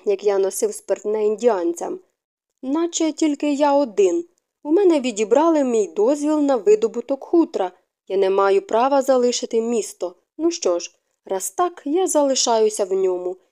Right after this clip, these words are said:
і я відстоюватиму свої права.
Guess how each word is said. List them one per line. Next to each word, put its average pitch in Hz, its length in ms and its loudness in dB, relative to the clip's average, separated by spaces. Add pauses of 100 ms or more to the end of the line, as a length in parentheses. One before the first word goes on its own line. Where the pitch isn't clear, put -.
(100)
і 190 140 -6
я 262 220 -2
відстоюватиму 277 920 -2
свої 196 340 -4
права. 202 440 -6